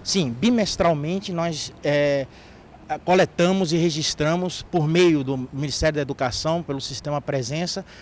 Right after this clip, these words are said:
a frequência à escola das crianças e adolescentes beneficiárias, de famílias beneficiárias do Bolsa.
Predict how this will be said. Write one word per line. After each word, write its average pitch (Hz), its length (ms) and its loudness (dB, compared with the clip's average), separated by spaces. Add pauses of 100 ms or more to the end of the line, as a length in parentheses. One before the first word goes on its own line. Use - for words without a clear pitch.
(240)
a 160 360 2
frequência 175 480 0
à - 20 -4
escola 160 460 2
das 156 200 0
crianças 156 300 -2
e 160 60 0
adolescentes 151 560 0
beneficiárias, 147 720 -2
de 151 100 -2
famílias 156 400 2
beneficiárias 151 500 -2
do 156 80 -6
Bolsa. 113 380 -6